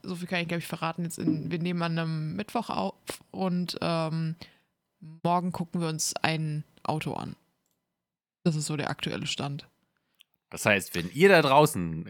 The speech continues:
Speaker 2: ganz, äh, billig ein super Auto abzugeben habt, dann meldet euch doch gerne.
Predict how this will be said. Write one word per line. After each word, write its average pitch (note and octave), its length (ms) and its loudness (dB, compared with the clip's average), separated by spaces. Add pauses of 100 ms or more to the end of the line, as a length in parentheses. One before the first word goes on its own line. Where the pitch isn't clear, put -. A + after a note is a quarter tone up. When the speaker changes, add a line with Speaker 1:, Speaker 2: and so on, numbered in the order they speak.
(100)
Speaker 2:
ganz, D#3+ 460 4
äh, A2 460 4
billig D3 520 4
ein F#2+ 260 4
super B2+ 300 8
Auto E3+ 180 6
abzugeben F2 600 2
habt, E2 340 -6
dann F#2+ 160 -2
meldet D3+ 260 2
euch G2+ 100 0
doch G2 140 -4
gerne. F2 380 0